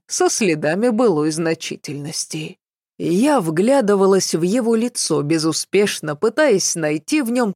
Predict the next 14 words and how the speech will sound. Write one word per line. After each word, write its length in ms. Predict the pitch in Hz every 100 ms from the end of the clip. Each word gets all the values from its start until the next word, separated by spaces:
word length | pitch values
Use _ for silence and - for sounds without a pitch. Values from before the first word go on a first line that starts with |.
| -
какие-то 640 | 269 - - 233 202 190
знакомые 720 | 165 196 240 233 190 160 156
черты. 680 | 143 170 156 156 - 151 165 _ _ _ _
Хотя 960 | - - - - 170 - 262 240 202 - _ _ _ _ _ -
было 500 | 160 160 262 226 151
в 80 | 151
нем 280 | 160 147 147
прежнее 680 | - 262 285 196 202 196 165
выражение 720 | 202 254 254 285 240 220 214
самодовольства, 1300 | - 247 220 214 262 214 147 143 - 156 156 151 - _ _ _ -
а 220 | 262 240
в 140 | 170
остальном 760 | 170 - - 156 160 233 202 151 _ _ _
старый, 680 | - - - 285 269 247